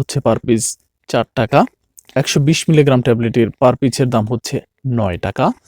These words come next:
একশো আশি মিলিগ্রাম per piece ট্যাবলেটের দাম হচ্ছে বারো টাকা এবং এটির সাসপেনশন হয়ে থাকে,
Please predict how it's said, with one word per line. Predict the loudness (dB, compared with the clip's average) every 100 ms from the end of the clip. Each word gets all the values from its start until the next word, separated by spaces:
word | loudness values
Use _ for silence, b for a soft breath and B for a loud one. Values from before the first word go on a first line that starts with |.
| b b -4
একশো | -4 -2 -4 -2
আশি | -2 0
মিলিগ্রাম | 2 2 2 0 0 _ _ _
per | -4 -4
piece | -4 -6 -4
ট্যাবলেটের | -4 -2 -2 0
দাম | 2 2
হচ্ছে | 2 0 4 4 4 -2 _ _ -8
বারো | 0 0 0 -4
টাকা | -2 -2 -2 _ _ _ _
এবং | 0 2 2
এটির | -2 -4 -10 -8
সাসপেনশন | -2 -2 0 -2 0 -2 0
হয়ে | 0 -2
থাকে, | -2 -2